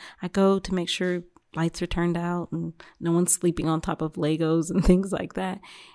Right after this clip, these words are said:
And I look at them and I just like, "God, just let 'em live, like, let them see adulthood," because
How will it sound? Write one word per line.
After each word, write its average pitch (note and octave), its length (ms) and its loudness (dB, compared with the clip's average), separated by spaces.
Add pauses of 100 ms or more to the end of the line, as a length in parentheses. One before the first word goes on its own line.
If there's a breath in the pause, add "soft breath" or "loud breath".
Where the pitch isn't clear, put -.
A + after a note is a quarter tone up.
And G3 160 0
I F#3+ 60 0
look F#3+ 240 -4
at - 100 -12
them G#3+ 320 -2 (100)
and F3 420 -2 (840 soft breath)
I - 100 -4
just - 320 -8
like, F3+ 220 -6
"God, F3+ 280 -8
just - 240 -8
let F#3+ 180 -8
'em F#3+ 220 -2
live, F3 320 -4
like, F#3 280 -10 (120)
let F#3 220 -8
them G#3+ 160 -4
see F#3+ 560 -4 (400 soft breath)
adulthood," F#3+ 680 -2
because G3 360 -2